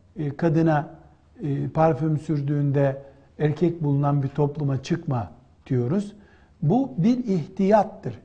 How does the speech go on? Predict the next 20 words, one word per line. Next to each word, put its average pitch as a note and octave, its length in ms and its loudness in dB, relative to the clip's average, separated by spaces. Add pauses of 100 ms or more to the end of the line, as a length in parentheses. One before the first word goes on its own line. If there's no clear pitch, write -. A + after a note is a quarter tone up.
yani C#3+ 340 -2
tedbirdir. D3 680 0 (540)
Çünkü G#3 480 0 (380)
senin G#3 720 2 (300)
iffetinin F#3+ 1000 2 (180)
korunması F#3 800 6
gerekiyor. D3+ 640 2 (540)
Halbuki, F#3 640 2 (560)
e, C3 220 -2 (240)
parfüm D3 520 4
kullanarak F3 880 2 (460)
zorunlu G#3 720 6
bir G#3+ 120 2
şekilde D3+ 800 0 (540)
erkeklerin F#3 800 4
sana F3+ 500 -2
bakmasına F3 1080 0
prim G#3+ 340 8
vermiş D#3 400 6
oluyorsun. A#2 480 -6